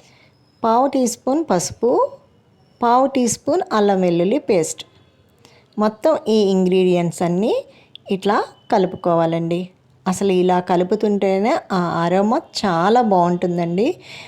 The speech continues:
only రసంతో ఏమీ మనకి పక్కన సైడ్ డిష్ లేకపోయినా కూడా తినేయచ్చు అనమాట. అంత టేస్ట్గా ఉంటుంది ఈ మిరియాల రసం. ఒకసారి ఖచ్చితంగా అయితే ట్రై చేయండి మీరు, మీకే నచ్చుతుంది.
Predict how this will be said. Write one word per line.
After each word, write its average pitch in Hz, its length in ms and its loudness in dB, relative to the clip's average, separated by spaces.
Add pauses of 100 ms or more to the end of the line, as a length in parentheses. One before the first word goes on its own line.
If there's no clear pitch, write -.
(320)
only 277 380 2
రసంతో 202 760 2
ఏమీ 214 480 0
మనకి 220 340 0
పక్కన 202 400 -2
సైడ్ 180 360 0
డిష్ 214 240 -2
లేకపోయినా 175 460 0
కూడా 180 220 -2
తినేయచ్చు 175 600 -2
అనమాట. 165 360 -2
అంత 190 440 -4
టేస్ట్గా 185 560 -2
ఉంటుంది 160 480 -2
ఈ 180 300 -2
మిరియాల 165 500 -2
రసం. 208 320 -2 (540)
ఒకసారి 180 520 -2 (100)
ఖచ్చితంగా 190 500 -2
అయితే 185 280 0
ట్రై 175 320 -2
చేయండి 180 520 -2
మీరు, 170 360 -2 (420)
మీకే 180 280 0
నచ్చుతుంది. 190 760 -2